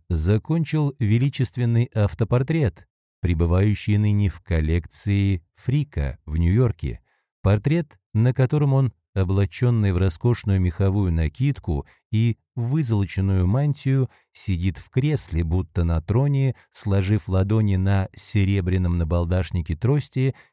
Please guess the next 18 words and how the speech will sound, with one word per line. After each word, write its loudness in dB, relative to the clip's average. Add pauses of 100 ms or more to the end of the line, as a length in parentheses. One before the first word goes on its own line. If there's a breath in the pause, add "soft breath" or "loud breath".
которая 2
вполне 0
могла 0
оказаться -2
скипетром, -2 (380 soft breath)
и 2
выглядит -2
так -2
же 2
царственно, -2
как, -2
вероятно, 0 (220 soft breath)
выглядел 0
сам -2
мистер 0
Генри 0
Клей -2
Фрик, -4